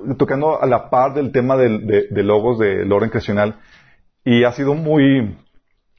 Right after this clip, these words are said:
eh, ha sido muy complementario. Pero generar valor, habíamos platicado que es todo aquello que, que ayuda a la buena salud de cualquier sistema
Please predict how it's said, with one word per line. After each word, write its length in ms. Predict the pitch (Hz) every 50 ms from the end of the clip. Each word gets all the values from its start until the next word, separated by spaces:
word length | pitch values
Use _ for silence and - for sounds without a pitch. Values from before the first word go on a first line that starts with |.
| _ -
eh, 400 | 123 104 101 98 92 92 92 98 - 151 - -
ha 60 | -
sido 140 | 123 139 123
muy 120 | 127 127 127
complementario. 760 | 135 123 117 120 113 110 104 95 - 117 107 107 117 127 - _ _ _ _ _ _ _ _ _ -
Pero 120 | - 151 143
generar 360 | 151 151 151 156 180 208 214
valor, 220 | 214 202 190 196
habíamos 240 | 190 185 170 180 -
platicado 360 | - 160 131 123 156 156 175
que 80 | 170 160
es 60 | 151
todo 140 | - 185 196
aquello 300 | 190 - 190 196 202 202
que, 160 | 185 170 - - - _ -
que 140 | - 135
ayuda 760 | 127 117 113 120 156 180 190 185 190 190 185 190 - - _ _ _ _ _ _ _ _
a 120 | - 131 123
la 240 | 123 117 120 117 107
buena 380 | 104 113 131 165 202 220 220
salud 360 | - - 175 147 151 170 165
de 80 | - 147
cualquier 260 | - 123 - 139 127
sistema 380 | 127 117 - 123 113 123 -